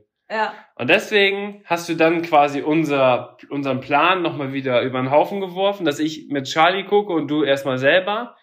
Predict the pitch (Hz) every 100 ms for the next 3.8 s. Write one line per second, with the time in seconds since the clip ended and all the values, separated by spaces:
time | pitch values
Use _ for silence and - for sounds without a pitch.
0 | _ _ _ _ _ _ _ - 165 165
1 | 175 170 147 165 170 160 - 143 147 147
2 | 139 156 135 113 110 98 110 107 240 240
3 | 202 180 190 214 226 233 226